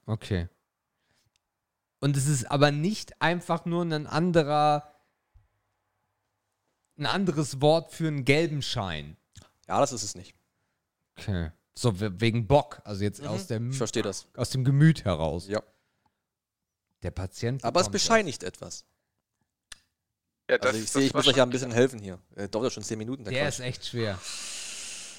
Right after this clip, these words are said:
Speaker 1: Der
Speaker 2: Ja.
Speaker 1: ist echt schwer.
Speaker 2: Also er bescheinigt
Speaker 3: Okay.
Speaker 2: etwas.
Speaker 1: Er bescheinigt
Speaker 3: Er bescheinigt
Speaker 1: etwas.
Speaker 3: etwas. Und was ist das, was er bescheinigt? Eine Krankheit.
Speaker 2: Wenn ihr das, wenn ihr mir das sagt, was er bescheinigt, dann würde mir das schon reichen.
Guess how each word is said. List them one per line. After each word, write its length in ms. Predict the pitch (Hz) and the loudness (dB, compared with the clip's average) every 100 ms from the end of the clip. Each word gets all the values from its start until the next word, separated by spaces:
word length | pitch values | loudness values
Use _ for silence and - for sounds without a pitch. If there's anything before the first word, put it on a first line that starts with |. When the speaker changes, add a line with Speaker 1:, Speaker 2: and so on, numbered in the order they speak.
| - | -6
Speaker 1:
Der 60 | 110 | -2
Speaker 2:
Ja. 100 | 95 | -2
Speaker 1:
ist 160 | - | -4
echt 200 | 123 - - | -8 -8 -10
schwer. 320 | 127 110 101 _ - | -8 -6 -10 _ -4
Speaker 2:
Also 200 | 127 156 | 4 6
er 100 | 143 | 6
bescheinigt 460 | 131 104 98 95 | 4 0 -2 -8
Speaker 3:
Okay. 180 | - - | -12 -8
Speaker 2:
etwas. 200 | 113 - - | -8 -8 -12
Speaker 1:
Er 80 | - | -12
bescheinigt 400 | 104 - 113 95 | -8 -2 0 2
Speaker 3:
Er 40 | 87 | 0
bescheinigt 580 | - - 110 78 - - | 0 0 -2 -8 -10 -18
Speaker 1:
etwas. 500 | - - 160 - - | -18 -16 -16 -18 -20
Speaker 3:
etwas. 20 | _ _ | _ _
Und 180 | 135 127 _ _ _ _ | -18 -18 _ _ _ _
was 360 | 127 - - - _ _ _ - | -6 -6 -14 -18 _ _ _ -12
ist 200 | 160 - | -4 -2
das, 180 | 151 | -2
was 140 | 143 - | -4 -8
er 100 | - | -6
bescheinigt? 540 | 131 - 127 131 - | -6 -4 -8 -10 -16
Eine 160 | 123 120 | -16 -14
Krankheit. 680 | - 104 101 - - - _ - _ | -10 -10 -10 -14 -14 -20 _ -20 _
Speaker 2:
Wenn 120 | 104 | -8
ihr 80 | 107 | -6
das, 440 | 98 120 - - | -2 -2 -2 -6
wenn 80 | 104 | -8
ihr 60 | 104 | -6
mir 80 | 98 | -4
das 160 | 110 | 0
sagt, 220 | 113 104 | 0 0
was 160 | - 95 | -2 -2
er 80 | 175 | -2
bescheinigt, 480 | 180 - 151 160 - | -2 -2 -2 -2 -4
dann 100 | 127 | -4
würde 140 | 135 | -2
mir 80 | 123 | -2
das 120 | 120 | -2
schon 140 | - | -6
reichen. 260 | - - - | -12 -14 -16